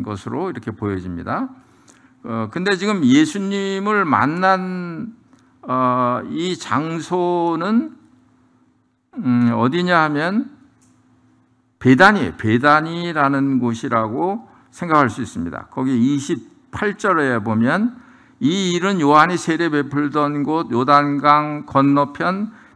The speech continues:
베다니에서 일어난 일이니라." 하고 또 이렇게 뒤에 쭉 기록이 돼 있는데, 어, 삼십오 절에 "또 이튿날 요한이 자기 제자 중 두 사람과", 여기 요한은 어떤 요한이에요?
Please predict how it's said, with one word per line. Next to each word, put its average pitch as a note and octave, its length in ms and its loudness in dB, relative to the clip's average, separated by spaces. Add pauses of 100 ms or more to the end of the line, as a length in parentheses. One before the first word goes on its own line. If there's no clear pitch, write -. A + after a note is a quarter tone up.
베다니에서 C#3+ 720 2
일어난 C#3+ 580 0
일이니라." B2 920 6
하고 F3 560 -2 (400)
또 D#3 160 0
이렇게 B2+ 200 -2 (100)
뒤에 C#3 300 2
쭉 C#3 340 -2
기록이 B2+ 340 -2
돼 A#2+ 120 0
있는데, A2+ 540 -4 (640)
어, A2 180 -8
삼십오 F3 500 0
절에 B2+ 320 -2
"또 G3+ 160 2
이튿날 F3+ 520 0
요한이 D3 360 0
자기 C#3+ 320 -4
제자 C3+ 500 0
중 G3 480 -4 (640)
두 D#3+ 280 2
사람과", C3 540 0
여기 F3 240 2
요한은 G3 360 4
어떤 F#3 400 -2
요한이에요? D3 540 -4